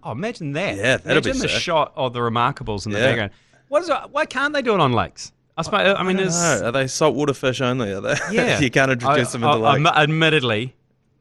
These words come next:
Speaker 1: getting them there is an issue. <laughs> Like, but they come in bits, don't they? They come in
Speaker 2: Oh,
Speaker 1: containers.
Speaker 2: yeah, definitely.
Speaker 1: You can break them down. Like
Speaker 2: They didn't sail here in the S L G P boats.
Speaker 1: It's like Meccano, isn't it?
Speaker 2: Yeah,
Speaker 1: It's
Speaker 2: I,
Speaker 1: just
Speaker 2: I would've
Speaker 1: like,
Speaker 2: thought so.
Speaker 1: yeah.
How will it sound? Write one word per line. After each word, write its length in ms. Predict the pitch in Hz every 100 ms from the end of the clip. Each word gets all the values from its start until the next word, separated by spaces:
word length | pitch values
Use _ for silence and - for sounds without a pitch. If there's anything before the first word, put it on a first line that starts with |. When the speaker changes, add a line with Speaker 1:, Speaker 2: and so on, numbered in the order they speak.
| 107
Speaker 1:
getting 320 | 139 143 135
them 160 | 120 113
there 140 | 107
is 100 | 101
an 80 | 101
issue. 340 | 101 - 165 320 _
<laughs> 100 | - 679 - - - _ _ _ _ -
Like, 320 | 123 117 - 170
but 100 | 254
they 120 | 294
come 180 | 285 262
in 100 | 135
bits, 240 | 127 -
don't 140 | - 220
they? 200 | 113 90
They 80 | -
come 180 | 196 233
in 60 | 131
Speaker 2:
Oh, 40 |
Speaker 1:
containers. 540 | 120 107 277 - 269
Speaker 2:
yeah, 260 | 180 - 110 -
definitely. 340 | 285 247 131
Speaker 1:
You 40 | -
can 100 | 220
break 220 | 196 165
them 100 | 117
down. 260 | 101 131 170
Like 320 | 143 110 -
Speaker 2:
They 160 | 233 285
didn't 260 | 277 180
sail 360 | 120 151 180 147
here 180 | 131 110
in 80 | 107
the 100 | 107
S 100 | 101
L 180 | 113 110
G 180 | 110 107
P 280 | 135 151
boats. 240 | 143 73 123
Speaker 1:
It's 180 | - -
like 140 | 208
Meccano, 520 | 147 139 151 185 131
isn't 180 | 98 107
it? 120 | 160 -
Speaker 2:
Yeah, 120 | 190 165
Speaker 1:
It's 80 |
Speaker 2:
I, 40 | 151
Speaker 1:
just 160 | - 165
Speaker 2:
I 20 |
would've 120 | 147
Speaker 1:
like, 120 | 120
Speaker 2:
thought 160 | 113 107
so. 160 | 139 160
Speaker 1:
yeah. 260 | 190 104